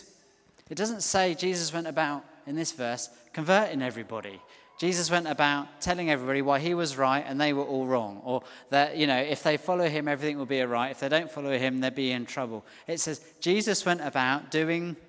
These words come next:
good. If you're around people, do you like being around people who do good?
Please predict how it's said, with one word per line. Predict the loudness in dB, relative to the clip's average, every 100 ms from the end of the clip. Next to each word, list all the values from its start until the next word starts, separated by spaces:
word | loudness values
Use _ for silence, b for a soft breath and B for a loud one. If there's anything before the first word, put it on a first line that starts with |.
| -12 -4
good. | -2 -2 -10 -16 -20 _ _ _ b b b b b b b _ -6
If | -6 0
you're | 4 4
around | 4 2 2 0
people, | -2 -2
do | -6 0 6
you |
like | 6 6
being | 2 4
around | 0 0
people | 0 2 0
who |
do | 2 0
good? | 4 2 2